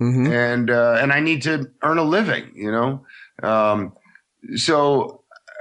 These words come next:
Speaker 2: I become a sideman, and, and what did help me get gigs tremendously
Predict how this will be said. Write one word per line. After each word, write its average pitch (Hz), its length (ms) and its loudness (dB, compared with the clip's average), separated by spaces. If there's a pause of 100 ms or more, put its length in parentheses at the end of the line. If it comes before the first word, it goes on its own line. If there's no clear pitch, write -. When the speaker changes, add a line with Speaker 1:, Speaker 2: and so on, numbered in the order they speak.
(480)
Speaker 2:
I 151 100 2
become 175 300 0
a 151 60 0
sideman, 147 680 0
and, 147 240 -2 (220)
and 147 420 -4
what 139 600 -6
did 214 280 0
help 151 460 -4
me 135 220 0
get 120 440 -4
gigs 104 500 -2
tremendously 113 1080 -2